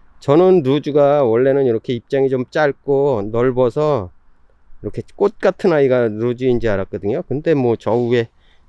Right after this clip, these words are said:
뒤에 저렇게 입장이 큰 아이들도 있기 때문에 어떻게 키-, 환경에 따라서 또 많이 틀린 것 같아요.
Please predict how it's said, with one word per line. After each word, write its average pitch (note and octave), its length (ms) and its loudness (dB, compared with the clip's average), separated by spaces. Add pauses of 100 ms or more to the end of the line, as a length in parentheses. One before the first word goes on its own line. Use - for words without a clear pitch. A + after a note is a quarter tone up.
(120)
뒤에 B2 240 0
저렇게 A#2 280 -4
입장이 A#2+ 380 -2
큰 - 360 -4
아이들도 B2 400 -2
있기 G#2+ 180 -8
때문에 A2 680 -2 (840)
어떻게 - 460 -4
키-, - 160 -20
환경에 F#3+ 440 2
따라서 D3+ 460 -2
또 D3 100 -2
많이 A2+ 380 -2
틀린 F3+ 300 2
것 C3+ 100 0
같아요. A2 440 -2